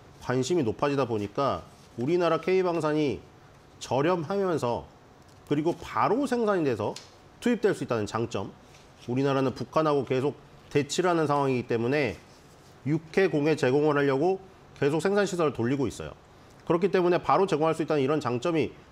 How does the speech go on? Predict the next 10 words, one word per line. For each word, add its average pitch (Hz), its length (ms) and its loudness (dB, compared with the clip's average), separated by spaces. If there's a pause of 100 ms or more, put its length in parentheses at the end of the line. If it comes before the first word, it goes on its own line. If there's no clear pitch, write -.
(240)
부각이 156 280 0
되는 120 220 2
거죠. 92 260 -4 (420)
그런데 220 280 4
이제 147 600 2 (640)
직접적으로 196 720 2
우리나라에 220 600 4
문제가 143 340 2
생겼을 104 360 -4
때, - 200 -14